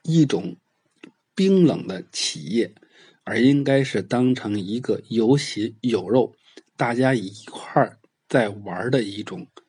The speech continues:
鲜活的这样一个活体的人。那么这样的话呢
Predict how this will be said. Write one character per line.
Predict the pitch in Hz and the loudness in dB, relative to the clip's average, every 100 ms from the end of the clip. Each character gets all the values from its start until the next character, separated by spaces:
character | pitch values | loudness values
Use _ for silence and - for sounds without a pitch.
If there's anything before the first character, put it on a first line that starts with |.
| _ _ _ _ | _ _ _ _
鲜 | - - 208 214 202 | -4 0 4 6 4
活 | - 165 165 | -2 -8 -8
的 | - _ _ _ - _ _ _ | -12 _ _ _ -20 _ _ _
这 | - 107 | -8 -6
样 | 95 92 | -4 -6
一 | 98 | -8
个 | 104 107 101 - _ _ | -4 -4 -4 -10 _ _
活 | - - 143 | -8 2 2
体 | 175 101 | 2 -4
的 | 92 | -8
人。 | 95 98 95 196 - _ _ _ _ _ _ _ _ - | -8 -4 0 0 -2 _ _ _ _ _ _ _ _ -2
那 | 123 | 2
么 | 127 | 2
这 | 135 180 | 6 6
样 | 147 | 6
的 | 90 | 2
话 | - 87 | -6 -8
呢 | 92 | -10